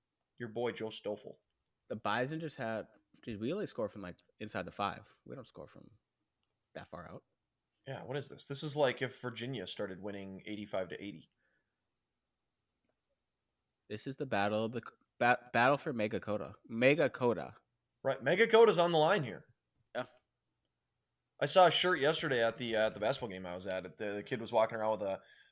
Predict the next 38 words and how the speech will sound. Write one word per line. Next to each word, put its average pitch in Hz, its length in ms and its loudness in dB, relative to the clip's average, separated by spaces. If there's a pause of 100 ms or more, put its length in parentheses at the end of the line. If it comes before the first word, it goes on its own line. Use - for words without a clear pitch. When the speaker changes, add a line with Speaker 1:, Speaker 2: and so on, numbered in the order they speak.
(180)
Speaker 1:
"Oh 131 160 0
my 113 180 -6
gosh, 113 380 -4
did 107 120 -10
he 113 100 -8
hit 110 140 -8
that?" 135 240 -2 (840)
that 104 140 -10
got 90 180 -4
in, 85 140 -12
okay. 90 280 -10 (300)
It 120 40 -6
was - 120 0
something 156 240 0
about, 135 180 4
like, 120 180 2
more 139 240 4
than 135 160 2
a, 110 220 4
what 143 140 2
do 190 60 2
they 196 100 6
play 180 240 4
for 170 280 4
in 165 60 2
the 143 80 0
regular 147 260 2
season? 151 320 -2
It's 120 120 -4
like 117 120 0
a 92 60 -2
rock 95 280 4
Speaker 2:
Da-, 127 40 8
Speaker 1:
or, 120 80 2
like, 98 100 -8
Speaker 2:
Dakota, 120 480 2
Dakota 110 400 0
marker, 98 380 -4